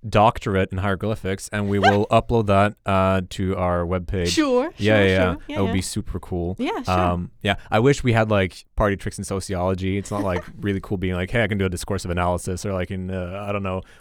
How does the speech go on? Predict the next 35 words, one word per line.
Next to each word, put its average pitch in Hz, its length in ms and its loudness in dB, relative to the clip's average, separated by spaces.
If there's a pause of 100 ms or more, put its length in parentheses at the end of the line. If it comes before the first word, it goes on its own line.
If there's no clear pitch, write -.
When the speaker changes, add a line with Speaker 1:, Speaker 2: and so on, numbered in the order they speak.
Speaker 1:
what's - 180 -12
your 95 80 -4
habitual 90 800 -6
sort 90 160 -12
of, 82 180 -16
uh, 87 300 -2 (440)
space? 85 560 -4
I 92 60 -4
don't 98 140 0
know. 82 140 -4 (180)
People 127 220 -2
don't 110 200 -2
really, 95 300 0
like, 87 200 -2
"Oh, 143 140 -2
yeah, 135 200 0
cool. 123 340 -6
Um, 101 200 -4
I'm 98 120 -6
just 95 120 -8
gonna 98 120 -6
go 92 100 -4
grab 92 160 0
a 90 60 -2
beer. 95 320 -2
Uh, 90 300 -4
I'll 101 40 -8
see 107 160 -8
you 90 140 -6
later." 92 280 -6 (100)
Speaker 2:
<laughs> - 100 -10
Speaker 1:
That's, - 340 -2 (400)
um, 82 460 -8
yeah. 101 240 2 (500)
<laughs> - 0 -